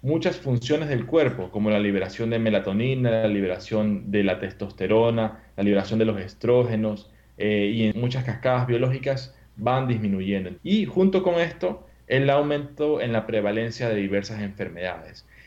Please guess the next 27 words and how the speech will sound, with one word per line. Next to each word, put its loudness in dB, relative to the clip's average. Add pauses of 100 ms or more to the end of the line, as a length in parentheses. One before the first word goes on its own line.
(220)
Entonces, 0
en 0
conclusión, -2
en -4
cuanto 2
a 4
esta -4
pregunta, -4
el 2
adulto 2
mayor 0 (720)
libera 2
menos -2
melatonina. -4 (560)
No 2
parece 2
ser -2
que 2
la 2
cantidad 0
de 0
sueño -4
que -4
necesite -4
sea 0
menor. 0 (500)
Eh, -2